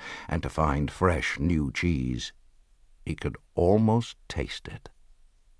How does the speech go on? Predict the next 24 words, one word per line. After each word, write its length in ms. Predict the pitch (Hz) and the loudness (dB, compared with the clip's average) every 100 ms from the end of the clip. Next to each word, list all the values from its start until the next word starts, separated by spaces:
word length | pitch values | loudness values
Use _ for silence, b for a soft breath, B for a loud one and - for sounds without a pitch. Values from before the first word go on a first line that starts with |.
| - _ - | -20 _ 4
The 100 | 107 | 10
more 220 | 156 180 | 12 10
clearly 580 | - - 147 175 185 185 | 6 6 8 10 8 8
Haw 360 | 120 135 135 | 8 8 8
saw 280 | 156 139 139 | 6 6 6
the 200 | 151 131 | 6 6
image 300 | 127 110 90 | 6 6 6
of 100 | 95 | 4
himself 500 | 95 92 - 95 104 | 4 4 4 4 4
finding 680 | - - 117 127 139 156 160 | 0 2 4 4 4 4 2
and 220 | 76 69 | 0 0
enjoying 640 | 67 69 - 101 127 151 156 | -2 -2 0 2 4 4 2
the 120 | 82 | 2
new 320 | 76 87 127 | 2 4 4
cheese, 760 | 143 - 113 110 110 110 - - - - - | 2 2 2 2 0 -4 -8 -12 -20 -20 -4
the 120 | 78 | -2
more 380 | 64 80 82 85 | 2 4 6 6
he 120 | 82 | 4
saw 320 | - 85 85 | 0 2 4
himself 600 | 85 82 76 80 80 73 | 4 2 0 0 0 0
leaving 580 | 64 78 78 80 82 82 | -2 -2 0 2 2 2
Cheese 500 | - 71 76 82 78 | 0 -2 0 2 0
Station 600 | - - 82 82 82 85 | -2 0 0 0 0 0
C. 580 | - - 90 82 53 | 0 0 0 0 -6